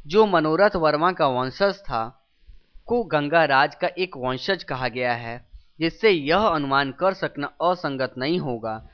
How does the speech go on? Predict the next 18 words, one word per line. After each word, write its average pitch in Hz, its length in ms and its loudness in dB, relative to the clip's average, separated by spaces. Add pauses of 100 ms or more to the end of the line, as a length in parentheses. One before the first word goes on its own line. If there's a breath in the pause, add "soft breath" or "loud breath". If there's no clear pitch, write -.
(220 soft breath)
कि 196 100 -2
मनोरथ 175 520 4
वर्मा 147 360 0
भी 170 120 0
गंगा 127 340 -2
राज 123 260 0
का 123 340 -2 (220 soft breath)
वंशज 135 400 0
था। - 480 -12 (1120 soft breath)
मनोरथ 214 460 4
वर्मा 180 360 2
की - 440 -16 (200)
दोहती 170 580 -2
का 175 140 0
पुत्र 175 420 -4
रुद्र 151 340 -2
वर्मा 131 380 0
था। 156 480 -10